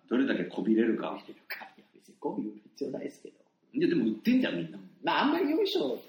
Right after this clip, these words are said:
Speaker 2: ね、するの良くないですね。あくまでも本当に、まあ、なんか誠意言ったら変ですけど、
Speaker 1: いや、
Speaker 2: 自分そのままでいいと思うんですよ。
Speaker 1: 俺はね、高座の上で勝負しろっていうことなんだよ。
Speaker 2: まあ、それはね、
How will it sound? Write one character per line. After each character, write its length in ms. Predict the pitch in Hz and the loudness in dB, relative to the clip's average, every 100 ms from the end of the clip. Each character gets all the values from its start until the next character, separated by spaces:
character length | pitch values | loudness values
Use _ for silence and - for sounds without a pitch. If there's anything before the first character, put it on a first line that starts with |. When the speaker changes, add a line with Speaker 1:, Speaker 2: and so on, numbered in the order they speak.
| - | -6
Speaker 2:
ね、 200 | 151 156 | -4 -4
す 180 | - 131 | -6 -4
る 160 | 147 127 | -2 -2
の 60 | |
良 120 | 107 | -4
く 120 | 113 110 | -8 -10
な 80 | |
い 20 | 104 | -12
で 60 | |
す 80 | - | -10
ね。 60 | 143 | -6
あ 160 | 160 - | -4 -4
く 100 | 320 | -4
ま 120 | 233 | -2
で 80 | 185 | 0
も 140 | 131 | 0
本 240 | 147 156 - | -2 -4 -2
当 100 | 151 | -2
に、 240 | 151 139 - _ _ _ 147 | 0 -2 -4 _ _ _ -2
ま 320 | 135 117 107 | 0 0 -4
あ、 120 | - - - _ _ _ _ _ _ _ | -12 -20 -20 _ _ _ _ _ _ _
な 80 | 131 | -16
ん 40 | 135 | -14
か 80 | - 180 | -4 0
誠 60 | |
意 240 | 247 277 190 | 2 2 0
言 100 | - | 0
っ 20 | |
た 120 | - | -2
ら 60 | - | 0
変 280 | 190 277 | 0 2
で 80 | 156 | 0
す 140 | - - | -2 -4
け 60 | 110 | -6
ど、 280 | 117 117 110 | -4 -2 2
Speaker 1:
い 60 | |
や、 200 | 156 - - - | 2 2 -4 -8
Speaker 2:
自 200 | - 294 | -4 -2
分 160 | 247 403 | 0 -2
そ 160 | - 180 | -2 0
の 80 | 240 | 2
ま 180 | 415 453 | 2 2
ま 60 | |
で 120 | 440 | 0
い 100 | 294 | 0
い 40 | - | 0
と 80 | 359 | 0
思 220 | 269 - | -2 -2
う 20 | |
ん 40 | 302 | -4
で 80 | |
す 80 | - | 2
よ。 60 | 135 | 4
Speaker 1:
俺 80 | 233 | 4
は 100 | 302 | 2
ね、 460 | 359 214 - - - | 2 0 -2 -10 0
高 240 | 247 320 | 4 6
座 140 | 208 | 6
の 160 | 139 123 | 4 6
上 120 | 160 | 6
で 80 | 208 | 4
勝 220 | - 226 | 4 4
負 100 | 247 | 4
し 140 | - 131 | 2 2
ろ 120 | 214 | 0
っ 100 | - | 2
て 80 | 113 | 4
い 160 | 110 | 4
う 80 | 113 | 2
こ 80 | 117 | 0
と 80 | 101 | -4
な 100 | - | -8
ん 60 | |
だ 80 | - | -10
よ。 60 | - | -14
Speaker 2:
ま 120 | 113 | -12
あ、 20 | |
そ 160 | - 123 | -6 -4
れ 60 | 139 | 0
は 180 | 139 | 0
ね、 320 | 143 180 - | 0 -2 -4